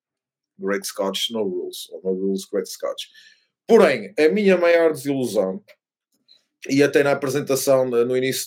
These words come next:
do ano, logo no nosso primeiro ou segundo episódio, rasguei elogios também para,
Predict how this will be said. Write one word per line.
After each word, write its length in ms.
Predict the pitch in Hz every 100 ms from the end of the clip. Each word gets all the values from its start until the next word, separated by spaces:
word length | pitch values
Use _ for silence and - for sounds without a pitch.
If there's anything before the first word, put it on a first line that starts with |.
| 120
do 80 | 123
ano, 320 | 123 113 101
logo 380 | 95 101 107 101
no 140 | 107
nosso 680 | 107 101 - 104 98 90 -
primeiro 300 | 98 113 110
ou 60 | 98
segundo 240 | - 110
episódio, 580 | 98 107 101 110 101 98 - _ _ - - - - _ 131 95 95
rasguei 340 | 135 - 131 135
elogios 1000 | 127 135 113 131 156 143 120 104 95 - _ _ _ - _ _ _ -
também 280 | 117 117
para, 140 | 98